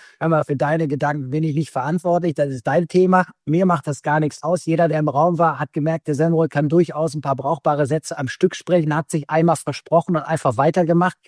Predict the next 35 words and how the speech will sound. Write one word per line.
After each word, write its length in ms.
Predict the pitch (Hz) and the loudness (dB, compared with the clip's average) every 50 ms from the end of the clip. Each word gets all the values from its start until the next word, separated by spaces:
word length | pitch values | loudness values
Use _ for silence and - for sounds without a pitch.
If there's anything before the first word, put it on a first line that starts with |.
| _ - _ _ | _ -20 _ _
war 140 | 147 151 165 | 0 2 2
in 120 | 170 143 | 4 4
dem 140 | 143 165 180 | 4 4 6
Moment 280 | 180 170 170 170 156 | 6 4 4 2 0
kein 160 | - 151 147 139 | -2 -4 -4 -4
Showstopper, 600 | - - 165 175 165 - - 175 165 - 165 143 | -2 -2 -2 -2 -2 0 0 0 2 2 0 0
bringt 260 | 123 147 165 170 - | 2 0 -2 0 -2
dir 100 | 160 135 | 0 0
da 180 | 131 143 156 | 0 0 0
noch 220 | 165 170 160 - - | 0 -2 -4 -4 -8
entsprechend, 600 | 151 131 - - 143 151 147 - 156 151 135 - - - - _ _ _ | -12 -12 -10 -4 -2 -2 0 0 -2 -4 -4 -6 -12 -20 -20 _ _ _
ähm, 360 | 147 143 139 135 139 139 135 131 - | 2 4 4 4 4 2 0 0 0
ja, 160 | 143 143 147 | 2 2 2
ich 80 | 143 - | 2 0
sag 180 | - 147 117 | 0 -2 0
mal, 340 | 131 139 135 131 131 123 117 | 2 2 4 4 4 2 0
Viralität. 840 | 117 147 160 156 165 160 151 147 143 - - 147 147 175 208 - - _ _ _ _ _ _ | 0 -2 0 2 2 2 4 2 0 -2 0 0 0 2 0 -2 -6 _ _ _ _ _ _
Deshalb 280 | 151 147 - 170 156 165 | -6 -4 -2 -2 -2 0
in 80 | 151 | 0
dem 160 | 151 175 180 | 0 0 0
Zusammenhang 460 | 160 - 165 151 165 160 160 160 165 151 | -2 -4 0 0 0 2 2 -2 -4 -4
vielleicht 360 | - 165 143 151 147 - - | -4 -2 -2 -2 -2 -4 -6
für 80 | - | -4
dich 160 | 143 156 147 - | -4 -4 -4 -4
zu 140 | - 139 | -2 -2
merken, 400 | 131 135 143 170 - - 196 196 | 0 0 0 -2 -2 -4 -6 -6
unterschätze 680 | - - 147 143 143 131 - - 185 180 - - - 170 | -4 -4 -4 -4 -4 -6 -4 -4 -4 -4 -4 -4 -2 0
niemals 580 | 151 156 175 202 202 208 208 208 214 202 - - | 0 2 2 2 2 2 2 0 0 -2 -4 -6
das 160 | - 139 - | -6 -6 -6
Bedürfnis 640 | - - 131 110 147 165 185 - - - 185 170 - - | -6 -8 -4 0 0 0 0 -2 -2 -2 -2 -2 -4 -4
anderer 340 | - 143 156 156 135 135 127 | -2 0 0 2 2 2 2
Menschen, 420 | 131 135 156 180 - - 185 170 | 2 2 2 0 -2 -2 -4 -2
dich 200 | 131 151 - - | -2 -4 -6 -8
zu 120 | - - - | -8 -8 -8
korrigieren 720 | - - 143 135 117 131 107 120 143 156 165 190 254 285 | -4 -2 0 0 0 0 0 2 2 2 2 2 2 0